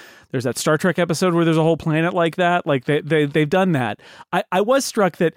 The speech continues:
not only is this an overpopulated world, but it's also Manhattan. And I don't know, Charlton Heston and Edward G. Robinson's apartment, you know, it's not big, but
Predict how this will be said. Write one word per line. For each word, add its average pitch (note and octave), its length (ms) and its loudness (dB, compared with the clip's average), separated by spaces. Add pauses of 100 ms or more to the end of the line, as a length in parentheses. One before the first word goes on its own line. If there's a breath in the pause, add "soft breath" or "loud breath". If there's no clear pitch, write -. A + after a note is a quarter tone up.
(160 loud breath)
not A3 260 2
only G#3 260 2
is D#3+ 120 2
this E3 160 0
an E3 80 0
overpopulated D#3 720 0
world, C#3 320 0
but D3+ 140 0
it's D3 160 0
also F3 340 0
Manhattan. C#3+ 840 -2 (360 soft breath)
And F3+ 500 0 (240)
I A3+ 80 -8
don't F4+ 140 0
know, D4 280 0 (580)
Charlton C4+ 360 0
Heston A#3+ 680 0 (140)
and G#3+ 220 0
Edward A#3 220 2
G. A3 100 0
Robinson's G3 800 0 (100)
apartment, F3 500 -2 (460)
you F3+ 100 -2
know, D#3 320 0 (640)
it's - 160 -4
not C#4+ 260 -2
big, G#3 460 0 (800)
but F3+ 240 0